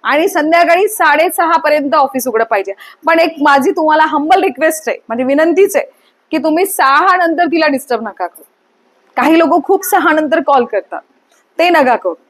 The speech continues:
ते काळजी घ्या. ती आहे ना इथं अव्हेलेबल, साडेआठ पासून बसवतोय आपण, साडेआठ ते सहा वाजेपर्यंत खूप काम होईल.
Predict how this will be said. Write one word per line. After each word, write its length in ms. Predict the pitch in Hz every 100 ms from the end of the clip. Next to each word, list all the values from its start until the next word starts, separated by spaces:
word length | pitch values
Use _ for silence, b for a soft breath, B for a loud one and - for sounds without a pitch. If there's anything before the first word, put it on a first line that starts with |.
| _ -
ते 60 | 285
काळजी 400 | 302 277 240 330
घ्या. 180 | 294 175 b b _ 320
ती 60 |
आहे 240 | 349 330 370
ना 80 | 403
इथं 220 | 302 330
अव्हेलेबल, 460 | 269 269 262 262 285 -
साडेआठ 400 | 262 294 349 330
पासून 260 | 370 381
बसवतोय 400 | 320 302 277 247
आपण, 300 | 214 - 233 294 b b
साडेआठ 540 | - 269 285 311 320 294 339
ते 100 | 381
सहा 260 | 330 302
वाजेपर्यंत 400 | 311 294 302 294 -
खूप 160 | 359 -
काम 240 | 285 269
होईल. 220 | 240 196